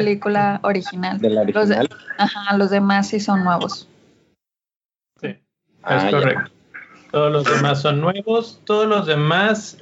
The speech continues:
Speaker 3: ah, no sé, a ver, vamos a empezar la discusión por aquí.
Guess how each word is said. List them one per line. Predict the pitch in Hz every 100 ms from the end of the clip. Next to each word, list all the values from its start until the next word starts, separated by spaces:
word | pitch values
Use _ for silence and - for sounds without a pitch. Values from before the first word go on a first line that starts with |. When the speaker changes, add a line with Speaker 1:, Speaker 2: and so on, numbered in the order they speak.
| -
Speaker 3:
ah, | - 170 165 185
no | 185 175
sé, | 180
a | 156
ver, | 143 143
vamos | 156 170 160
a |
empezar | 160 147 139 151 147
la | 156
discusión | 139 - 143 151 151 143 143 139 - _ - _ -
por | 160 139
aquí. | 139 147 101